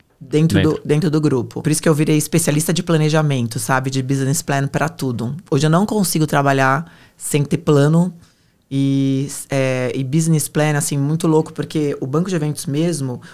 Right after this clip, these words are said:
Speaker 1: o Vitor foi na raça. Ele nunca fez um plano de negócio, mas ele era, ele tem faro.
Speaker 2: Faro.
Speaker 1: Faro. E se ele tivesse o business plan, com certeza ele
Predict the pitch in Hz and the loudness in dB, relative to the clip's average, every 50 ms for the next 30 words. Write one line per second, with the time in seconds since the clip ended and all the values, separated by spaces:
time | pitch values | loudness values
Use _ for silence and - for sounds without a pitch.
0 | - _ - 135 - 170 165 - - 202 165 180 185 180 196 151 147 143 - - | -18 _ -12 -6 -4 -4 -4 -2 -2 -2 0 0 0 -2 -2 -4 -4 -4 -8 -10
1 | - 139 - - _ _ _ _ _ _ _ _ _ _ _ _ - _ - 143 | -10 -12 -14 -18 _ _ _ _ _ _ _ _ _ _ _ _ -16 _ -4 -2
2 | 147 175 196 262 226 - 185 160 165 151 131 143 143 139 135 135 139 135 135 127 | -2 0 -2 -4 -4 -4 -2 -2 -2 -2 -2 -2 -2 -2 -4 -4 -4 -6 -4 -6
3 | 123 123 131 113 - - - 135 131 135 160 151 156 156 160 170 175 185 - - | -6 -6 -8 -10 -10 -8 -4 -4 -2 -2 0 0 0 2 2 2 0 0 -4 -10
4 | - - - - - - 139 139 - - 175 180 190 190 - - _ - - _ | -20 -20 -20 -20 -12 -10 -10 -8 -4 -2 0 0 0 -2 -4 -8 _ -20 -20 _
5 | - - _ _ - - 131 - - 175 165 151 139 - - - - - - - | -20 -20 _ _ -20 -18 -8 0 2 4 4 4 2 0 -2 -4 -6 -10 -14 -20
6 | _ _ _ _ - - - 147 135 110 107 95 - - - _ _ - - - | _ _ _ _ -6 -2 0 0 0 0 -4 -6 -12 -16 -20 _ _ -20 -20 -18
7 | 156 147 - _ - 151 151 151 151 151 147 143 143 143 143 139 139 139 135 - | -18 -18 -12 _ -4 -2 0 0 0 0 0 0 0 0 0 2 2 2 0 0
8 | - - - 185 190 220 - - 175 170 175 170 - 170 147 220 196 151 151 143 | -2 0 0 0 0 0 0 0 0 0 0 0 -2 -2 -2 -2 -2 -2 -4 -6
9 | - - - 151 147 151 151 147 139 143 - - - 156 170 165 175 170 165 151 | -6 -6 -4 -2 -2 0 -2 -2 -4 -6 -8 -6 -4 -2 -2 -2 -4 -6 -4 -4
10 | 151 151 156 147 151 151 | -2 0 0 -2 -2 -4